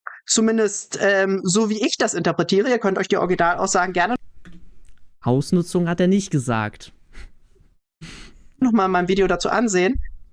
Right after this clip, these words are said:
Speaker 1: dass er in der Lage sei, achtzig Prozent dieser Schwurbler-Desinformationskanäle auf YouTube sperren zu lassen.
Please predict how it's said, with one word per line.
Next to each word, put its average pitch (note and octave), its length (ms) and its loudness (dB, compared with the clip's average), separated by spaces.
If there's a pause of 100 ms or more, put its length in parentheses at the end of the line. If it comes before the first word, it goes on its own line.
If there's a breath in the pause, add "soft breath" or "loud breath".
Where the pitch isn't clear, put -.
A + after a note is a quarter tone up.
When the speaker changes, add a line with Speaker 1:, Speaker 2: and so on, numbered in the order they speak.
(140)
Speaker 1:
dass - 760 0
er A3 320 0
in A3 80 -2
der A3 120 2
Lage G3+ 320 0
sei, A#3 300 2
achtzig - 540 -4
Prozent C4 840 -2
dieser G3+ 880 2
Schwurbler-Desinformationskanäle A3 2000 2
auf F3 220 -2
YouTube A3+ 520 2
sperren - 800 -2
zu - 180 0
lassen. D#3 460 2